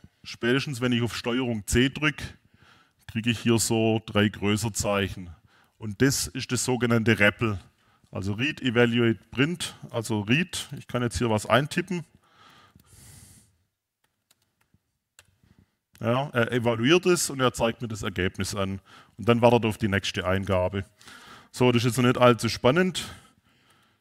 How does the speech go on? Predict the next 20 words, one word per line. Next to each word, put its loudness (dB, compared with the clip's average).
Ich -20
kann 0
einmal 0
ein -4
bisschen -14
was -6
Wilderes -2
machen. 0
Also -4
damit 0
wäre 6
zum -4
Beispiel -2
so -2
ein -4
C 4
schon -8
überfordert, -4
weil 0
es -8